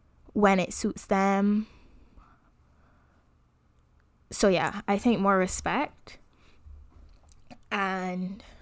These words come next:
with respect, I think a lot of the validity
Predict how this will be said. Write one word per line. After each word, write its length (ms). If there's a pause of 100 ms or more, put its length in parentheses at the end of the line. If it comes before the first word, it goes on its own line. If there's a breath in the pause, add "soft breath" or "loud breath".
(600 soft breath)
with 280
respect, 500
I 140
think 440 (580 loud breath)
a 100
lot 220
of 100
the 120
validity 920